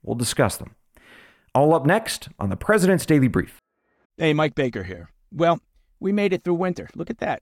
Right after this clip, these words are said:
Speaker 2: And spring, well, it's in full bloom, which, of course, means summer is just around the corner. You see how I figured that out? And that means more time spent outdoors. Not to mention,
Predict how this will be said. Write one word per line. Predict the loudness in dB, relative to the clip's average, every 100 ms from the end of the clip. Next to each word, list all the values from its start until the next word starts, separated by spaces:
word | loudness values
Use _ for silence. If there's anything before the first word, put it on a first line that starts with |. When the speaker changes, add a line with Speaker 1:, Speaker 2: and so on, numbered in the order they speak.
| _ _ -10
Speaker 2:
And | -8
spring, | -8 -2 -2 -2 -6 -6
well, | -2
it's | -2 -2
in |
full | -4 -4 -4
bloom, | -4 -4 -6
which, | -6 -6
of | -8
course, | -6 -6 -4 -6 -8 -14 -20 _ _ _
means | -4 -2 -2
summer | -2 0 -2
is | -4
just | -4 -4
around | -2 -2
the | -2
corner. | -4 -4 -4
You | -6
see | -10 -8
how | -6 -8
I | -10
figured | -8 -8 -6
that | -6
out? | -8 -8 -14 _ _ _ -10
And | -2
that | 0 2 0
means | -6 -6 -8 -6
more | -2 -2
time | -2 -4 -4
spent | -4 -4 -4
outdoors. | -2 -2 -2 -4 -4 -4 -8 -18 -12
Not | -4 -2
to | 0
mention, | 0 -2 -6 -8